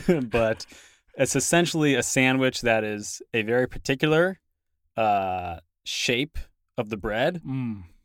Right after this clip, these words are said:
Speaker 1: plus a slice in a very particular spot too.
Speaker 2: Okay.
Speaker 1: All, I mean, we're talking about psychology in here all the time, <laughs> you know, with your psychology game, running, how music affects that, how this affects this.
Speaker 2: Yeah, yeah.
Speaker 1: I'm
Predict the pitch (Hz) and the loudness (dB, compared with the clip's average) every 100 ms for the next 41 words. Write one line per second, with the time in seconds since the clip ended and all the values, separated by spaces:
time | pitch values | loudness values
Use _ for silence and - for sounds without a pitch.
0 | _ - 143 139 - - 117 101 - 170 | _ 4 6 6 2 -4 -4 -2 -2 4
1 | 175 107 - - 127 110 110 107 - 117 | 4 2 -4 -8 -6 -4 -2 -4 -6 -8
2 | 104 101 113 95 - 110 127 165 _ _ | -6 -6 -4 -4 -4 -4 -4 -6 _ _
3 | _ 120 123 120 131 135 131 135 127 131 | _ -14 0 6 6 6 4 2 0 2
4 | 139 117 117 104 - 113 101 120 113 104 | 4 4 2 -4 -2 -2 2 2 2 -2
5 | 110 104 110 101 113 107 107 101 - 113 | -8 -6 -8 -6 -2 0 -2 -4 -6 -6
6 | 107 87 - - - 175 143 165 143 139 | -6 -6 -4 -4 -4 -4 -2 -2 0 0
7 | 113 110 117 107 - - - - 359 113 | 0 -2 -2 0 -2 -2 -6 -4 -6 -2
8 | 107 110 104 127 127 117 113 123 123 123 | -2 -2 0 4 4 4 0 0 2 2
9 | 123 117 - 117 123 127 127 123 120 120 | 0 -4 -10 0 2 4 4 2 0 -2
10 | 117 120 120 123 120 - - 127 - 127 | -4 -2 0 0 -2 -6 -2 -2 0 0
11 | 117 113 113 120 117 - 123 - 131 123 | 0 0 -2 -2 -4 -4 -4 -4 0 4
12 | 147 151 143 127 131 127 110 - 120 139 | 6 8 8 6 4 2 0 0 4 6
13 | 143 143 143 | 4 2 -2